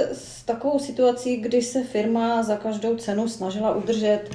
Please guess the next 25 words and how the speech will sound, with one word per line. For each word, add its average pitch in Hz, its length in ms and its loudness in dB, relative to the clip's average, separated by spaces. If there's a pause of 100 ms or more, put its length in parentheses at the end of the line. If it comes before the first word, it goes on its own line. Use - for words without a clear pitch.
(380)
aktuální 208 480 2
výrobu 202 580 2
či 226 140 -4
produkt 202 580 -2
a 208 40 -2
přitom 226 340 -2
se 240 140 2
vůbec 233 440 2
nepodívala 233 680 2
na 226 220 4
horizont 220 720 2
dvou 214 320 2
a 214 120 2
více 214 320 0
let, 202 240 4 (280)
jestli 226 360 4
tam, 226 340 4
eh, 196 260 2
vlastně 196 360 0
pro 226 180 4
tento 214 320 2
produkt, 202 600 -2
eh, 196 360 0
je 202 220 4 (140)
budoucnost? 190 640 -2